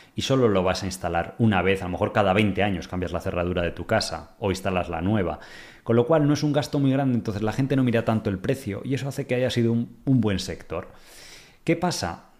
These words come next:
Igual que en Builders Versus, lo que comentaba Druckenmiller,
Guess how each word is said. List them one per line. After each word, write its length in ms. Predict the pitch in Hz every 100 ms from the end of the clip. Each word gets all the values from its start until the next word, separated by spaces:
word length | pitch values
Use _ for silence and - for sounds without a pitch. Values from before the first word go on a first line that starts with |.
| _
Igual 260 | 120 117 160
que 80 | 175
en 140 | 139
Builders 500 | 139 170 95 92 -
Versus, 600 | 110 107 - 143 113 - -
lo 160 | 90
que 100 | 92
comentaba 840 | - 80 82 110 107 104 101 - -
Druckenmiller, 800 | 120 104 104 98 139 98 95 -